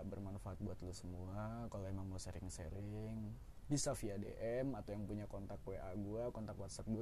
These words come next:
bisa kontak ke gua, kita berbagi cerita. Atau yang mau collab pun bisa,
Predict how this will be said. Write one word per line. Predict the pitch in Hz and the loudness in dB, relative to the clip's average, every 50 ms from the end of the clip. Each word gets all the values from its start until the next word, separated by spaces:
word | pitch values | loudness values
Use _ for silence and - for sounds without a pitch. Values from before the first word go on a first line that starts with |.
| 120 | 4
bisa | 104 101 - | 2 2 -2
kontak | 101 - 101 98 98 104 107 | -2 0 0 0 0 -2 -2
ke | - | -2
gua, | 98 98 95 104 113 123 131 131 | 0 0 2 2 2 2 2 2
kita | 139 - - - 104 | 0 -2 -2 0 0
berbagi | 104 101 104 98 95 95 98 101 | 0 2 2 0 0 -2 -2 -2
cerita. | - - - 104 101 - - 117 120 127 131 131 - - - - | -2 -2 -2 -2 -4 -4 -4 -4 -2 -2 -4 -4 -6 -8 -10 -6
Atau | - - - 165 175 | -6 -4 -2 0 0
yang | 190 170 | 0 2
mau | 143 139 - | 0 0 0
collab | 139 143 147 151 - - - - | 0 -2 -2 -2 -4 -6 -6 -2
pun | 202 220 214 | 0 2 4
bisa, | 165 127 101 - - 107 | 4 4 2 0 -2 -2